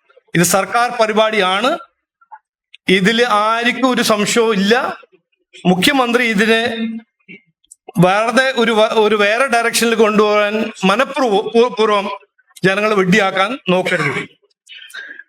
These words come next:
പിന്നെ മുഖ്യമന്ത്രി പറഞ്ഞു ഇത്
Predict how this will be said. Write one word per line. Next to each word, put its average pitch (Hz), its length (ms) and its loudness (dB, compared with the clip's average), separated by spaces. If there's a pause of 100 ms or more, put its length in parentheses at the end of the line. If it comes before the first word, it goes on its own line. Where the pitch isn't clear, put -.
(240)
പിന്നെ 285 280 0 (220)
മുഖ്യമന്ത്രി 240 460 0
പറഞ്ഞു 208 300 0 (1700)
ഇത് 214 120 2